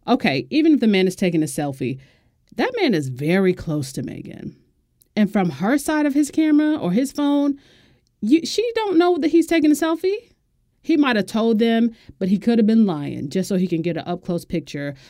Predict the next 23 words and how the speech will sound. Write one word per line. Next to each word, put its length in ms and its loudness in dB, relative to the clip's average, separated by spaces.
of 120 -4
Meghan 640 2
and 180 0
her 140 2
friends. 600 -12
You 120 4
know, 260 2
you 120 2
even 260 4
see 160 2
the 80 0
people 300 0
sitting 280 2
behind 420 0
them. 160 0
One 140 -2
of 100 0
them 160 2
is 120 0
the 80 0
Royal 220 0
Protection 420 -6
Officer, 640 -4